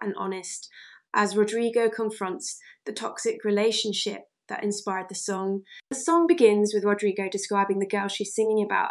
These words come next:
as an all-American B T H. She is beautiful, popular, and successful, and everyone seems to love her. However, Rodrigo sees through her facade and knows that she's not as perfect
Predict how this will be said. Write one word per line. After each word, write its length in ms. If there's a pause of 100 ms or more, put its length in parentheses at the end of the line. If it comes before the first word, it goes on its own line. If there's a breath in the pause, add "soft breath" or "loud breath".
as 100
an 160
all-American 680
B 200
T 240
H. 380 (540 loud breath)
She 280
is 200
beautiful, 540
popular, 480
and 200
successful, 480
and 140
everyone 260
seems 260
to 120
love 220
her. 180 (560 loud breath)
However, 440
Rodrigo 500
sees 360
through 180
her 120
facade 640 (280 loud breath)
and 160
knows 280
that 100
she's 240
not 260
as 120
perfect 560